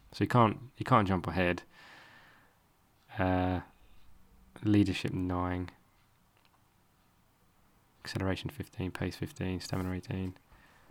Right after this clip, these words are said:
Hmm, this is a hard one. I almost think he's more like a Ongonche, like an attacking midfielder central, but I know you don't play that. So you might chuck this guy on the wing just because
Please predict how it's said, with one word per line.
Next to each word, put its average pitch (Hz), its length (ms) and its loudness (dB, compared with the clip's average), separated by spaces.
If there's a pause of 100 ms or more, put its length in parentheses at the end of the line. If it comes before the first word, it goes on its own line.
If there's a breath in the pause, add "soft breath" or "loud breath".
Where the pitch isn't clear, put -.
(1600 loud breath)
Hmm, 98 340 4
this 95 120 -2
is 104 80 2
a 107 80 6
hard 98 260 6
one. 90 280 2 (640 loud breath)
I 117 80 6
almost 131 300 12
think 110 140 6
he's 104 140 6
more 104 200 6
like 95 280 6
a 95 340 4 (180)
Ongonche, 107 540 4
like 98 140 2
an 98 180 0
attacking 104 400 0
midfielder 98 460 0
central, 104 520 -2
but 95 100 -2
I 98 60 2
know 104 100 4
you 104 140 4
don't 98 160 0
play 110 260 2
that. 90 300 -2 (1800 loud breath)
So - 200 0
you 107 160 6
might 127 320 8
chuck 104 260 -2
this 101 180 -2
guy 101 180 4
on 95 140 4
the 92 80 0
wing 98 420 2
just - 220 -12
because - 540 -2